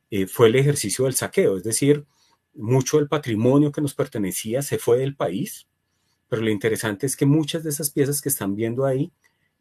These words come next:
y que han logrado ser rescatadas, no lo digo solamente por las piezas de oro, sino lo hablo por las tradiciones,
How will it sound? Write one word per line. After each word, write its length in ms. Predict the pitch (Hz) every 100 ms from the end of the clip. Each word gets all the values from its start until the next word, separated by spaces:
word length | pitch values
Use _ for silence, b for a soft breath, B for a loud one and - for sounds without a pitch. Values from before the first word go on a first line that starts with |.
| _ -
y 100 | 135
que 140 | 127
han 140 | 113
logrado 360 | 120 131 139 139
ser 220 | - 147
rescatadas, 760 | 143 147 135 - - 175 143 -
no 240 | 131 113 110
lo 140 | 120
digo 160 | 123 123
solamente 360 | 139 131 120
por 180 | 139 110
las 140 | 98
piezas 380 | - 110 95 123
de 100 | 120
oro, 200 | 92 101
sino 260 | 123 117 98
lo 220 | 90 87
hablo 220 | 85 90 98
por 180 | 127
las 220 | 113 101 -
tradiciones, 880 | 90 85 - 113 110 117 120 -